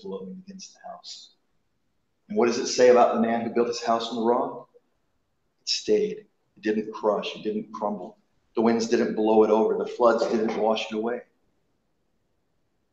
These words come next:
The rains didn't, didn't erode away of it.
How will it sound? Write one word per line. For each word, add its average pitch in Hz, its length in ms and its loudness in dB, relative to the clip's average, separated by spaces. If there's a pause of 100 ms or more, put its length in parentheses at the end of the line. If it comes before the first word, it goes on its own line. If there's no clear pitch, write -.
(340)
The 110 80 -2
rains 247 500 4
didn't, 110 520 -4
didn't 123 220 -2
erode 117 380 6
away 110 600 2
of 107 180 0
it. 90 80 -8